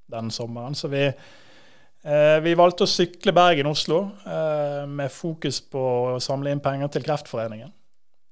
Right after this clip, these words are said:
Ehm, jeg husker ikke så veldig mye fra selve turen, men jeg, men jeg husker nå det at vi,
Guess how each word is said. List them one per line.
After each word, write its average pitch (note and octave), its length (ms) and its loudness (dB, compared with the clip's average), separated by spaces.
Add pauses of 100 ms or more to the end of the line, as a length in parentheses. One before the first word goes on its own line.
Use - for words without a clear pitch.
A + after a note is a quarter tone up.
(200)
Ehm, A2+ 840 -12 (1120)
jeg - 220 -20
husker - 260 -2
ikke F#3+ 160 -4
så G3 80 -2
veldig A#2+ 220 -6
mye G#3+ 100 0
fra G#3+ 160 -2
selve G#3+ 240 0
turen, E3 480 -4
men C3+ 160 -4
jeg, D#3+ 160 -2
men E3+ 100 -4
jeg E3+ 140 -6
husker F3 320 -2
nå C#3+ 80 -4
det D3+ 160 -2
at F3 240 -6
vi, D#3+ 140 -4